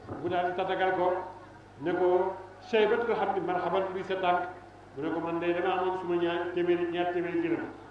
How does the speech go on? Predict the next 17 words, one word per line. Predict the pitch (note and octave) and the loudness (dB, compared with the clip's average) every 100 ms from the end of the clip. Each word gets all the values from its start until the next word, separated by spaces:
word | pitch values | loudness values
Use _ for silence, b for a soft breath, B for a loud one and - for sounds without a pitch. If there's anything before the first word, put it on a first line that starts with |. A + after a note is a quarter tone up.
| - - | -18 -4
yoo | E3+ F3 | -2 0
xam | F3 | 0
ne | F#3 | -2
sa, | F3 F#3+ F#3 F#3+ - - - | -2 -2 0 -2 -6 -14 -10
sa | - | 0
armée | F3+ F#3 F#3+ | 2 2 2
bee | F#3 F3+ | 0 0
ko | F3+ | 2
jàpp. | F#3 - - - - - - - - C3 | 4 2 0 -8 -16 -20 -20 -20 -16 -2
Mu | F3+ | 0
ne | F#3 | 2
ko | F#3+ F#3+ F#3+ - - - - - - - - | 2 2 0 -6 -14 -20 -20 -20 -20 -20 -4
yow | D#3 F3 | 2 4
yaa | F#3 G3 | 4 2
tas | F#3+ - | 0 0
sama | F#3 F#3 | 2 6
yaakaar, | F#3 F3+ F3+ F3+ | 6 8 8 6